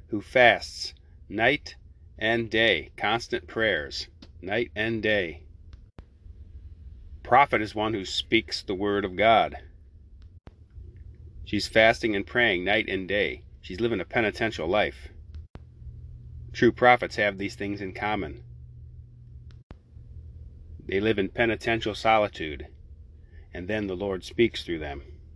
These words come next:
And we're all called through our baptism to be prophets.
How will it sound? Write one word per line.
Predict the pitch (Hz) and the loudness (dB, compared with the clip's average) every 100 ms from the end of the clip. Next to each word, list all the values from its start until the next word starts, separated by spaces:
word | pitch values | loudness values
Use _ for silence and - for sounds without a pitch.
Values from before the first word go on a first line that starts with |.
| - - - - - - - - - - - - - - - - - | -20 -20 -20 -18 -18 -20 -20 -20 -20 -20 -20 -20 -18 -16 -16 -18 -4
And | 98 | 2
we're | 101 117 | 6 8
all | 131 | 8
called | 123 123 104 104 | 6 6 6 6
through | 120 | 6
our | 104 | 4
baptism | 95 123 135 101 98 107 | 8 8 6 2 -2 -4
to | 107 | -4
be | 98 123 | 2 2
prophets. | 117 117 127 - - - | 4 6 6 4 -10 -10